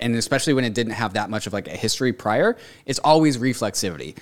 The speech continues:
Like, people are, are seeing people pile into a trade, and then they pile into a trade, and then more people pi-, pile into the trade. The amount of reflexivity that this, uh, kicked into gear was, like, a-, absolutely insane.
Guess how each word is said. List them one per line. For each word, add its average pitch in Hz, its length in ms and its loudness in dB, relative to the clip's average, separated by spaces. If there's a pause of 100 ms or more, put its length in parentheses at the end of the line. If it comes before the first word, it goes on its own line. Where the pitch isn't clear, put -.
(140)
Like, - 380 -8
people 156 320 2
are, 151 100 2
are 123 140 2
seeing 127 440 2
people 117 360 0
pile 117 420 0
into 110 340 -2
a 107 100 0
trade, 104 360 -2
and 101 160 -4
then 98 160 -4
they 107 220 0
pile 104 320 -2
into 104 240 -2
a - 20 -4
trade, 104 300 -4
and 95 120 -6
then 87 120 -8
more 107 200 0
people 107 280 -4
pi-, 101 300 -4
pile 107 240 -4
into 101 140 -6
the 98 120 -6
trade. 101 320 -4 (340)
The 147 160 6
amount 117 720 0
of 147 120 0
reflexivity 156 680 2
that 131 160 2
this, 156 220 2 (120)
uh, 139 140 6
kicked 143 300 -2
into 139 180 2
gear 127 320 2
was, 120 240 0
like, 107 160 0 (160)
a-, 113 240 -2
absolutely 110 600 -2
insane. 104 440 -2